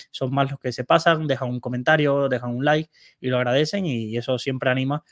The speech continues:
para sentarme cada día por las mañanas a preparar estos episodios, leer libros, buscar un poco información acerca de sentarme aquí durante una horita,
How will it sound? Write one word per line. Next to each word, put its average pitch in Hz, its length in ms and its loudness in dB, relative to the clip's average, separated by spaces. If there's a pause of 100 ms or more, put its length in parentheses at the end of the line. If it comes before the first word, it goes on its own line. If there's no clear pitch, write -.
(140)
para 127 160 -2
sentarme 123 380 -2
cada 123 200 2
día 123 140 2
por 123 120 -2
las 120 100 -2
mañanas 127 400 -4
a 131 60 -4
preparar 117 320 -6
estos 123 260 -8
episodios, 135 500 -2
leer 123 420 0
libros, 139 380 0
buscar 127 300 -4
un 127 140 -6
poco 123 300 -4 (340)
información 127 720 -2
acerca 123 340 -2
de 123 80 2
sentarme 120 400 -2
aquí 135 160 0
durante 127 380 2
una 127 100 -4
horita, 127 320 0